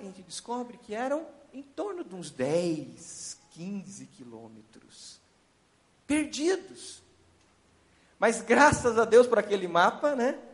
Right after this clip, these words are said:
Que mostrou pra gente: não, você tá perdido. Se você continuar procurando e seguindo esse G P S aí, você vai ficar sem gasolina, você vai ter problemas.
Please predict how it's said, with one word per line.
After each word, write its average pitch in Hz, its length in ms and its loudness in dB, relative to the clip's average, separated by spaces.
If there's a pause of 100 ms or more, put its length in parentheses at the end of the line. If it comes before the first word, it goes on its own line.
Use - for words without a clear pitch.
(500)
Que 262 120 2
mostrou 302 520 4
pra 285 180 8
gente: 294 320 0
não, 311 300 6
você 233 240 0
tá 330 120 2
perdido. 403 800 -2 (260)
Se 269 140 -8
você 262 260 -2
continuar 254 760 2
procurando 233 920 2
e 185 60 -12
seguindo 262 440 0
esse 294 280 2
G 220 160 0
P 226 100 -2
S 220 380 2
aí, 240 520 -4
você 240 380 2
vai 226 400 4
ficar 294 400 -2
sem 440 160 -8
gasolina, 247 640 4
você 202 240 -2
vai 240 120 2
ter 247 120 -2
problemas. 254 760 2